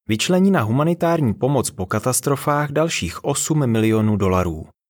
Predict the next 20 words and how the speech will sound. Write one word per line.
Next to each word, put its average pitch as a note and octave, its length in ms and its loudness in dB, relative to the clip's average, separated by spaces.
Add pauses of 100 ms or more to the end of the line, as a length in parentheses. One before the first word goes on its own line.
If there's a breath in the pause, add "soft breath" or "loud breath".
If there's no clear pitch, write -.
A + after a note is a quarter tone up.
(920)
Poslechněte G#2+ 640 -2
si, - 160 0
jak F3 160 0
vaše E3+ 320 0
dary G2+ 300 2
nedávno D3+ 480 2
pomohly C#3+ 420 2
bratrům C3 520 0
a - 80 -2
sestrám B2+ 500 0
v - 120 -10
Konžské D3 500 0
demokratické A#2+ 800 -2
republice C3 720 -2
a A2+ 120 -2
ve G#2+ 140 0
Venezuele. F2 720 -2 (1600)
Erupce B2 460 0
sopky C3+ 480 -2
Niragongo. A2 800 0